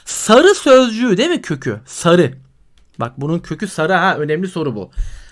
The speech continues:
Sarı sözcüğü ar, er eki almış. Yapım eki. Sarı sözcüğü bir isim kökü mü? Evet.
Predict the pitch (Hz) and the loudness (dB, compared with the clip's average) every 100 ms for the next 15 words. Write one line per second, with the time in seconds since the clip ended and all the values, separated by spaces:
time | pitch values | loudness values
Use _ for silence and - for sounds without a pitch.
0 | _ - - 208 330 403 - 254 247 208 | _ -14 0 2 4 0 2 0 2 -6
1 | 202 220 214 359 359 _ _ _ _ 170 | -6 -2 -2 -4 -10 _ _ _ _ 2
2 | 208 254 269 262 202 240 269 269 - 185 | 6 6 4 0 4 4 4 0 -6 -6
3 | 214 147 127 104 104 160 170 165 127 - | -4 -4 -6 -6 -10 -8 -6 -6 -10 -12
4 | - _ _ _ _ - - 226 269 381 | -20 _ _ _ _ -16 -2 2 2 0
5 | 302 277 254 254 247 269 240 - 359 330 | -2 -2 -2 -6 -4 -4 -4 0 0 0
6 | 277 226 202 330 - _ - 170 151 120 | -4 -2 -2 -2 -6 _ -2 -2 0 -4
7 | - | -8